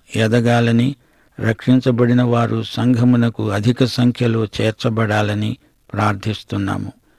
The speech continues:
మా దేశమును, మా దేశ ప్రజలను, పరిపాలకులను, అధికారులను ఆశీర్వదించుమని,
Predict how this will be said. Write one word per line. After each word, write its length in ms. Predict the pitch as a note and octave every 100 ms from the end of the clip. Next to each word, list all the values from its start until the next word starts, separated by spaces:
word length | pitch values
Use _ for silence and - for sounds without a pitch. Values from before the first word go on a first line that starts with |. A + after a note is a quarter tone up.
| _ _ -
మా 120 | A2+
దేశమును, 760 | G2+ A#2 A#2+ B2 B2 A#2+ B2+
మా 220 | C3 A#2+ A#2+
దేశ 360 | G#2+ A#2+ -
ప్రజలను, 760 | A#2+ - A2+ A2+ A#2+ A#2 A#2 B2 _ _ _ _ _ -
పరిపాలకులను, 920 | A2 A2+ B2 B2 B2 A#2 B2+ B2 B2+
అధికారులను 880 | A#2+ A2 A#2+ - B2+ A#2+ A#2+ A#2 A2+ -
ఆశీర్వదించుమని, 1120 | A2 A2+ - A#2+ A#2+ A#2 A2+ - G#2+ A2 B2+